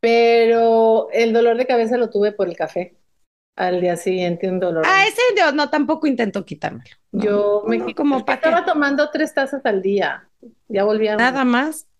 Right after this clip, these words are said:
Speaker 1: ¿Cuántas tomas?
Speaker 2: <laughs>
Speaker 1: ¿Cuántas tomas?
Speaker 2: No, yo sí tomo mucho café.
Speaker 1: ¿Desde cuándo? Tú y yo éramos de una taza al día,
Speaker 2: Sí,
Speaker 1: una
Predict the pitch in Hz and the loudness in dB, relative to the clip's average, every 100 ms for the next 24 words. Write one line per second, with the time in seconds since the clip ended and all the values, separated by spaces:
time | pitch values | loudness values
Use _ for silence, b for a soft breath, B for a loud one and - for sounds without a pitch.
0 | _ _ _ _ _ _ _ _ 175 175 | _ _ _ _ _ _ _ _ -6 -4
1 | 254 254 214 254 359 - 330 - 311 - | -6 -2 -2 -2 -4 -4 -8 -4 -6 -2
2 | 311 - 294 285 415 - - - - 240 | -6 -2 -4 -2 -2 -2 -6 -6 -8 -2
3 | 311 320 415 415 415 466 554 539 427 311 | -2 0 -2 0 0 0 0 2 2 0
4 | - - - B B B B B B B | -4 -18 -20 B B B B B B B
5 | B _ _ 262 233 202 180 185 214 190 | B _ _ -10 -6 -4 -4 -4 -4 -2
6 | 196 196 185 208 - 160 - - - - | 0 0 -2 -8 -8 -14 -14 -16 -16 -18
7 | _ _ _ _ _ _ _ 214 247 220 | _ _ _ _ _ _ _ 0 2 2
8 | 240 240 269 311 392 427 381 320 330 349 | 0 2 2 2 2 2 2 2 2 2
9 | 381 403 392 302 247 285 302 330 330 302 | 2 2 2 2 0 2 2 2 2 0
10 | 302 302 277 277 311 - 240 226 240 | 2 0 0 0 2 2 2 2 2